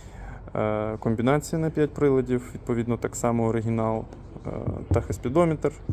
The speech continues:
Тобто така конфігурація. З ціною, звісно, я вас трошечки якби перегнув. Ціна її зараз буде близько сорока чотирьох тисяч гривень.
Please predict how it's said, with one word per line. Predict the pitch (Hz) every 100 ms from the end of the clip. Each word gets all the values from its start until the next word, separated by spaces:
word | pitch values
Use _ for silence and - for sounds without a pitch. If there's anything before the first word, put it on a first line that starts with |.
| - - - - - - -
Тобто | 113 -
така | 117 117
конфігурація. | 120 117 113 107 - 107
З |
ціною, | 170 156
звісно, | 120 131 -
я | 117
вас | 110
трошечки | - 113 - - -
якби | 107 104 104 107
перегнув. | - 135 156 190 220 214 -
Ціна | - 170 170
її | 160
зараз | 143 139
буде | 131 123 117
близько | 131 160 - 117
сорока | - 110 - 147
чотирьох | 147 - - 113 120
тисяч | - 107 107
гривень. | 104 104 -